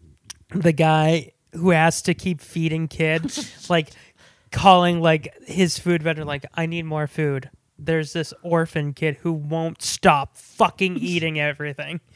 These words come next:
Speaker 1: I've given him four steaks, fried chicken."
Speaker 2: Several ice cream sundaes. I don't know why I keep feeding him. I'm assuming,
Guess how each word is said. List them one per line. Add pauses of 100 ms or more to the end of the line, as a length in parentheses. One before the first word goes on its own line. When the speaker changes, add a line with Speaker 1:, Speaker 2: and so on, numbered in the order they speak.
(360)
Speaker 1:
I've
given
him
four
steaks, (520)
fried
chicken." (840)
Speaker 2:
Several
ice
cream
sundaes. (960)
I
don't
know
why
I
keep
feeding
him.
I'm
assuming,